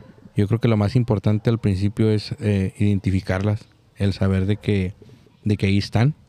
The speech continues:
Y también tener, ah, una, una razón por la cual no, no seguir ahí, ¿verdad? En ocasiones es la familia, es la gente que,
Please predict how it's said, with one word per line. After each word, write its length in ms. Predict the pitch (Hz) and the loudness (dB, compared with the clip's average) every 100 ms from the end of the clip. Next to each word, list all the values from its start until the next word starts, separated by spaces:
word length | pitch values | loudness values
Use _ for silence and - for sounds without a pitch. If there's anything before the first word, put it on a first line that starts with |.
| - - - - - _ - | -20 -20 -20 -20 -20 _ -4
Y 500 | 107 101 98 95 92 | 0 2 2 2 2
también 380 | 104 98 104 | 2 2 2
tener, 320 | 104 135 127 127 | 2 2 2 2
ah, 460 | 135 127 120 107 95 117 - - - - - | 2 2 2 2 0 -4 -12 -16 -18 -14 -2
una, 840 | 110 117 127 123 117 107 98 92 - - - - - - | 2 4 4 2 2 0 -2 -4 -10 -20 -20 -20 -20 -6
una 220 | 113 127 143 | 0 2 2
razón 380 | 131 - 135 | 0 0 -2
por 120 | 131 135 | 0 0
la 100 | 113 | 0
cual 380 | - 120 123 | 0 0 2
no, 420 | 123 120 120 117 110 - - - - - - - - - - | 2 2 2 0 -4 -10 -20 -20 -20 -20 -20 -20 -20 -10 0
no 120 | 113 | 2
seguir 280 | 104 117 117 | 4 2 4
ahí, 260 | 107 90 - - | 2 -2 -6 -4
¿verdad? 240 | 98 110 | -4 -2
En 80 | 113 | -4
ocasiones 560 | 95 95 - 107 110 - | -4 -4 0 0 0 0
es 100 | 101 | 0
la 120 | 113 | 0
familia, 540 | 110 101 107 117 110 | 0 2 2 2 2
es 120 | 107 | 0
la 120 | 110 98 | 0 0
gente 300 | 104 98 113 | -2 -2 -4
que, 440 | 110 101 92 98 | -2 0 0 -4